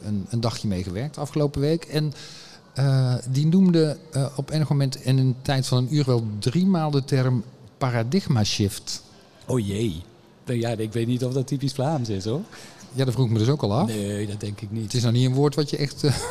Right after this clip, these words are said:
Speaker 1: <laughs> drie keer in een uur zou gebruiken, toch?
Speaker 2: Ah, je-, nee, ja, dat is waar. Nou goed, eh, noem even de
Speaker 1: Kan
Speaker 2: context. Noem,
Speaker 1: Nou ja, wat, wat betekent dat, eh,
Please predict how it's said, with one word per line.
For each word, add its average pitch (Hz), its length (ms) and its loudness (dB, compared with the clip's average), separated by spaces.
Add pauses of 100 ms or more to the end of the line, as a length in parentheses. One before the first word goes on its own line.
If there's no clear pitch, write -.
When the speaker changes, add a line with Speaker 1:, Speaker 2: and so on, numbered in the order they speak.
Speaker 1:
<laughs> - 800 -2
drie 147 180 4
keer 127 160 0
in 131 60 6
een 131 140 6
uur 143 100 6
zou 135 200 4
gebruiken, 165 440 2
toch? 208 280 4
Speaker 2:
Ah, - 60 4
je-, 165 140 -6
nee, 139 280 2
ja, 147 180 2
dat 151 140 -2
is 135 80 -6
waar. 127 260 -2
Nou 143 180 0
goed, 139 200 -4
eh, 139 140 -2
noem 156 260 2
even 143 120 0
de 139 80 -2
Speaker 1:
Kan 147 140 -2
Speaker 2:
context. 110 480 0
Noem, 135 240 2 (240)
Speaker 1:
Nou 165 180 4
ja, 165 220 2
wat, 170 200 0
wat 170 200 2
betekent 185 420 0
dat, 104 240 -2
eh, 101 160 0